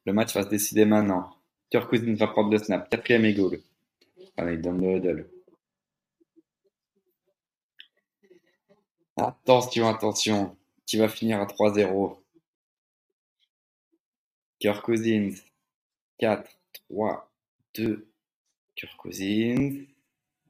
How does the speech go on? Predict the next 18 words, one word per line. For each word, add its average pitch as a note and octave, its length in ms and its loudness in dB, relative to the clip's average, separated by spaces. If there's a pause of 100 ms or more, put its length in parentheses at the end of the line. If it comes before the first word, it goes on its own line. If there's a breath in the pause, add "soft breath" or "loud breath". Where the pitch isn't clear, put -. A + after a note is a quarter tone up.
(100)
Il C#2+ 140 -8
attend, G#2 540 -2
il A2 80 0
lance. C#3 440 2 (320)
Oh ! A#2+ 1800 -2 (540)
Il G#2 60 -4
y - 20 2
a G#2+ 60 2
un G#2+ 40 0
flag, G2+ 360 -2
il G#2+ 80 -4
y - 20 -2
a A2 80 0
un - 40 -4
flag. F2+ 400 -4 (1400)
Très G#2+ 180 -4
bien G#2+ 120 4
défendu. G#2 640 -2